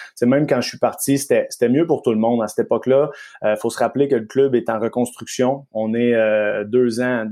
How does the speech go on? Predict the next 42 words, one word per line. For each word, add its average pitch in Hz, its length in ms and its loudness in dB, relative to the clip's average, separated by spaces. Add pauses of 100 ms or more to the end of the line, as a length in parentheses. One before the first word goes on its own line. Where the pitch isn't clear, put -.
la 113 100 0
deuxième 123 300 2
année 123 200 2
après 123 280 0
notre, 117 260 0
euh, 104 200 2 (360)
notre 110 140 -4
grosse 120 220 -2
année 123 180 2
de 120 60 -4
deux 120 100 2
mille 117 220 2
neuf. 131 260 2
L'année 127 240 0
deux 123 160 0
mille 117 180 0
dix, 131 460 -2
c'est 117 60 -8
une 113 40 -4
année 117 160 0
où 123 60 0 (100)
on 113 80 -6
a 110 80 -4
encore 135 220 -2
une 123 80 -2
chance 135 180 -2
de 120 80 0
faire 120 220 0
une 113 100 -2
ronde 123 260 2
ou 120 40 2
deux, 120 300 2
on 113 60 0
le 113 40 -2
fait 110 260 -4
pas. 120 220 2 (320)
L'année 120 220 2
d'après, 123 320 2
ben 123 220 2
là, 127 100 4
on 117 140 0
est 101 240 -8